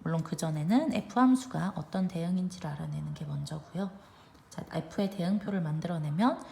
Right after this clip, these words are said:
우리가 G 함수도 알 수 있고, G 함수를 알고 나면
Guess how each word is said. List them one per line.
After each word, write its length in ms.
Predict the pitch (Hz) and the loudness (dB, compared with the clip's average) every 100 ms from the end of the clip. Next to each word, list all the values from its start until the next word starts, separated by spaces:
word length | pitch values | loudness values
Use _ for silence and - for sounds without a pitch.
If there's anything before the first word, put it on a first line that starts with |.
| - - - | -18 -20 -12
우리가 240 | - - 156 | -10 -6 -6
G 240 | - 185 | -4 0
함수도 360 | 208 214 - 160 | 2 0 -2 -4
알 80 | 156 | -4
수 180 | - | -6
있고, 300 | 160 - - - - - - | -10 -10 -14 -14 -18 -20 -14
G 160 | - 180 | -4 0
함수를 300 | 180 180 170 | 0 0 -4
알고 600 | 156 151 - - - 160 | -2 -4 -10 -12 -6 -4
나면 460 | 143 143 220 330 | -2 2 4 2